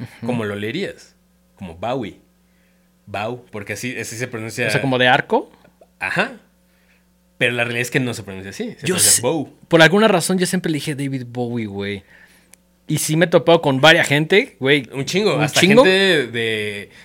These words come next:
Speaker 2: de medios serios de comunicación le di-, le dice Bowie.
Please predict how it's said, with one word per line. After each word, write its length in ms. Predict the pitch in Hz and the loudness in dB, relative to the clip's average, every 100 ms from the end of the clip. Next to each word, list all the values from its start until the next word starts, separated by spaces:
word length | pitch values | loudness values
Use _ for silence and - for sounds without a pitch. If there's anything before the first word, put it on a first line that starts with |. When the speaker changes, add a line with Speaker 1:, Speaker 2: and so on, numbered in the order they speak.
| - | -10
Speaker 2:
de 80 | 113 | -4
medios 800 | 120 139 151 139 117 110 - - - - - | -2 0 0 -2 -6 -16 -18 -18 -20 -20 -10
serios 520 | - 147 170 143 120 | 0 2 2 0 0
de 100 | 123 | -6
comunicación 880 | 107 107 107 104 104 - 123 139 - - - - 110 | -6 -10 -10 -8 -8 -4 -4 -4 -10 -20 -14 -12 -10
le 60 | 110 | -6
di-, 220 | 127 - | -4 2
le 40 | 180 | 4
dice 200 | 214 131 | 4 2
Bowie. 480 | 117 139 139 110 | 0 0 0 -6